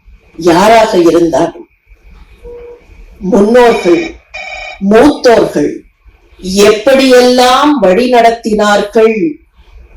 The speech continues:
என்பதை மறந்து விடாமல் இருக்க வேண்டும். கம்பர் வால்மீகியிலே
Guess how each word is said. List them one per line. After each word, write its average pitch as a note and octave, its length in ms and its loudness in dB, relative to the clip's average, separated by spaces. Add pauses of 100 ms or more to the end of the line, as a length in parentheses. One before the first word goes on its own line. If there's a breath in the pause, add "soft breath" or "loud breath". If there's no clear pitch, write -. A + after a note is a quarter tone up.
(220)
என்பதை F3 500 2 (140)
மறந்து F#3 480 -2
விடாமல் E3+ 580 0
இருக்க D#3+ 340 -4
வேண்டும். - 480 -12 (1600)
கம்பர் G#3 440 0
வால்மீகியிலே G3 840 0